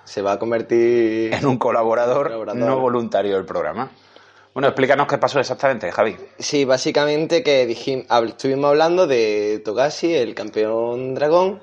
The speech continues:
Speaker 2: Cuando se
Speaker 1: y
Speaker 2: combinaba con la senda del dragón, ¿verdad?
Speaker 1: Efectivamente, y entonces dijimos que podía copiar dos veces las habilidades y luego ejecutar cada una de estas dos veces.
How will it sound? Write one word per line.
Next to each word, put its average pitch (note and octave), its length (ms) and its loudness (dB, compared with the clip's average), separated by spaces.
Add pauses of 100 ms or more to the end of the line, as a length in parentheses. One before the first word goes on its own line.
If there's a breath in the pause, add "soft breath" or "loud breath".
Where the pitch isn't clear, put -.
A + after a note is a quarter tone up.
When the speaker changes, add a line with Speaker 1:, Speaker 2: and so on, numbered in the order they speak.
Speaker 2:
Cuando B2+ 240 -2
se B2+ 120 -4
Speaker 1:
y - 20 -4
Speaker 2:
combinaba A#2+ 500 0
con C3 160 0
la A#2 80 0
senda G#2 300 -4
del F2 100 0
dragón, D#2+ 300 -8
¿verdad? C3+ 320 0 (180)
Speaker 1:
Efectivamente, A2+ 800 -2
y G2+ 40 0
entonces B2+ 720 2
dijimos D3 380 -2
que B2+ 120 -4
podía G#2+ 320 -2
copiar A#2 460 2
dos A2 160 -2
veces A#2 760 0
las A#2 160 -2
habilidades D#3 720 0
y C3 100 -4
luego A2+ 360 -4
ejecutar A2+ 420 -4
cada A#2 180 0
una A2 160 -4
de G#2+ 100 0
estas G2+ 200 -8
dos F#2 160 -6
veces. F2+ 380 -8